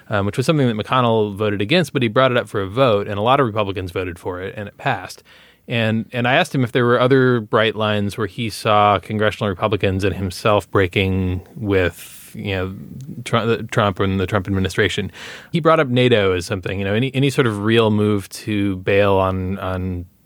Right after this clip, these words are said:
you know, the United States' historic alliances, um, was a, was a bright line for him.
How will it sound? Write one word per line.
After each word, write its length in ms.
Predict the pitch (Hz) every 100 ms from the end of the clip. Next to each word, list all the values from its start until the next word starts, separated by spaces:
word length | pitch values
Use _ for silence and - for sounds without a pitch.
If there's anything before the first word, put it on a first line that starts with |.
| -
you 140 | 104 92
know, 100 | 90
the 60 |
United 240 | 95 98 92
States' 340 | - 98 -
historic 420 | 104 - 101 90
alliances, 640 | 98 98 101 92 - 82 - - - - - -
um, 460 | 113 101 95 95 107
was 340 | 101 101 98 98
a, 80 | 101 110
was 180 | 104
a 40 | 95
bright 220 | 101 101
line 220 | 95 92
for 120 | 90
him. 460 | 90 95 92 92